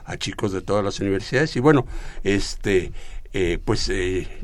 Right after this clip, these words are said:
est-, esta es la parte en que queremos, eh, eh, difundir, ¿no? Los proyectos en que los jóvenes en la unam están involucrados ahorita. Y bueno, pues antes de continuar,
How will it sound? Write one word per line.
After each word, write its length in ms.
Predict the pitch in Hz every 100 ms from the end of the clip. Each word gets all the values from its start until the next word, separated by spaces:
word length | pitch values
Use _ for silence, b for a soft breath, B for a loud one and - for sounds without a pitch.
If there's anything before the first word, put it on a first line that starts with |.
| -
est-, 360 | - 113 - -
esta 260 | 135 -
es 60 | 135
la 160 | 120 -
parte 360 | 117 117 120
en 60 | 104
que 140 | -
queremos, 520 | - 101 104 101 - -
eh, 300 | 87 76 76 b b b b b b
eh, 420 | 76 71 78 73 76
difundir, 640 | - - 98 101 120 98
¿no? 400 | 92 117 135 113
Los 220 | 90 90
proyectos 540 | - 92 98 98 120 -
en 140 | 90
que 120 | 90
los 200 | 87 90
jóvenes 540 | - 101 98 95 95 - B B B B
en 200 | 78 85
la 80 |
unam 340 | 85 98 98 98
están 480 | 82 - 90 85 85
involucrados 680 | 90 87 80 78 - 95 -
ahorita. 380 | 117 165 151 131 B B B B
Y 80 |
bueno, 240 | 147 190 175
pues 180 | 139 165
antes 220 | 175 165
de 100 | 131
continuar, 520 | 107 107 117 131 156